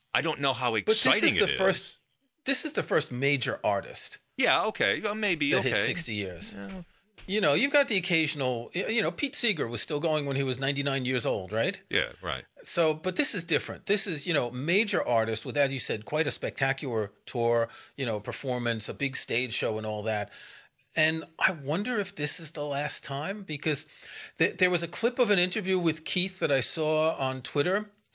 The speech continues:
Speaker 2: I think some C B S morning show, something like that. And, uh,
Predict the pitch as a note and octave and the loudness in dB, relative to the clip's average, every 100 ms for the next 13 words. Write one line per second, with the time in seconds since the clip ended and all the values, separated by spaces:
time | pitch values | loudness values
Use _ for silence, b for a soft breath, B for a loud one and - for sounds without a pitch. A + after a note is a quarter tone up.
0 | - C3+ C3+ F3+ E3+ E3 C#3 E3 D#3 C#3+ | -8 -4 -2 -2 -2 -4 -4 -2 0 0
1 | - C3 C#3+ D#3 - E3 F3+ F#3+ - F3 | 0 -2 -2 -2 2 2 2 -4 -8 -8
2 | E3+ F3 E3+ F#3 G#3 B B B B B | -6 -6 0 0 0 B B B B B
3 | - D#3+ D#3 D#3 D3+ D3+ - _ _ _ | -2 2 4 4 2 -2 -6 _ _ _
4 | _ - G4+ G4+ | _ -12 -8 -8